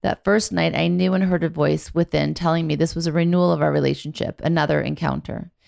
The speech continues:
And he and I are clearly opposites in all aspects, except the sharing of a spiritual desire to be better ourselves, each in a different personal way, but we feel that we've been clearly complementary for our connections. He is my kite.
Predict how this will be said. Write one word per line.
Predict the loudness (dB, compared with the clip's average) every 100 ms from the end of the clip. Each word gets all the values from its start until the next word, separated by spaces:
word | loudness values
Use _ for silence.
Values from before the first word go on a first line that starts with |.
| _ _
And | 0 4
he | 4
and | 4
I | 4
are | 2
clearly | 2 2 4 4
opposites | 2 0 -2 -2
in | 0
all | 2 2
aspects, | 0 -2 -4 -6 -6 -14 _ _
except | -6 0 0 0
the | 0
sharing | 0 0 2 2 0
of | -2
a |
spiritual | -2 0 0 0 -4
desire | -2 0 2
to | 0
be | 0
better | 0 0 0
ourselves, | -2 -2 -2 -4 -6 -12 -16 _ _ _
each | 0 2
in | 2
a | 2
different | 2 0 0 -2
personal | 0 0 0 0 2
way, | 2 0
but | 0
we | 2
feel | 0 2 2 4 2 0 -6 _ _
that | 2
we've | 4 4
been | 0
clearly | 0 2 4 4
complementary | 0 -2 -2 -2 -2 -2 0 -2
for | 0
our | 0 0
connections. | -2 -2 -4 -6 -8 -8 -4
He | 0 2
is | 2
my | -2 -4
kite. | -2 -4 -4 -8